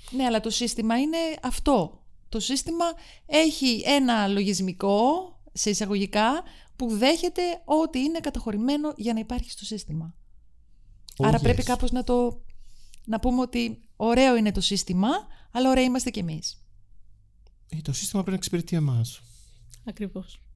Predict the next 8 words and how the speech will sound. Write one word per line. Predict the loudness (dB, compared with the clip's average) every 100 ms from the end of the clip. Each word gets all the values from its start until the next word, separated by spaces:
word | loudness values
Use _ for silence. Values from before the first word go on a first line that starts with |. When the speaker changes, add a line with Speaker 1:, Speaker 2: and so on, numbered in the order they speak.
| _ _ _ -20 -20 -20 -20 -20 -2
Speaker 2:
Ειρήνη, | 2 4 2
σε | 0
ευχαριστούμε | 0 -2 0 -2 -2
πάρα, | 2 2 2 -2
πάρα | -4 -6
πολύ | -4 -4 0 0
για | -2 -4 -8 -10 _
το | -6 -4 -6